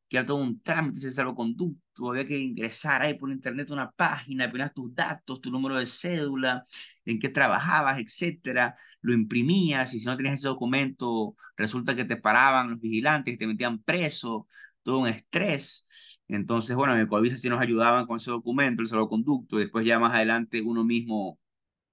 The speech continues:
lo sacaba. Entonces me acuerdo que, en realidad, las calles estaban totalmente desiertas. Era algo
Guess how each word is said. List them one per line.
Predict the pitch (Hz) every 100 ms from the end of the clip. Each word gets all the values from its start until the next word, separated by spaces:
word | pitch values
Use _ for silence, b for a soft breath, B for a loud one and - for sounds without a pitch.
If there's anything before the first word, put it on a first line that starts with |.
| _ _
lo | 98 104
sacaba. | - 147 147 110 110 - b b b b _ -
Entonces | 90 113 139
me |
acuerdo | 131 123 139 170
que, | 170 135 98 78 - _ _ _ _ _ _ -
en | 92
realidad, | 101 98 117 170 170 _ _ _ _ _ _ _ _ _
las | 107 110
calles | - 165 170
estaban | 156 - 180
totalmente | 175 175 175 196 196
desiertas. | 139 107 - - 254 170 - 87 90
Era | 151 208
algo | 240 233 -